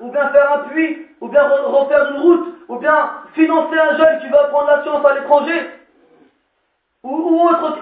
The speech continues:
ou, ou autre façon de mettre l'argent dans le chemin d'Allah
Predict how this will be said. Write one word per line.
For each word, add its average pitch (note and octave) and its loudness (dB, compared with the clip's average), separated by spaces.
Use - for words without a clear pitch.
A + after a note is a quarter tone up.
ou, F4 -4
ou E4 2
autre D#4 -2
façon E4 2
de B3 -8
mettre D4+ 2
l'argent D#4 0
dans C4+ -6
le C4+ -6
chemin C#4 -4
d'Allah C#4 2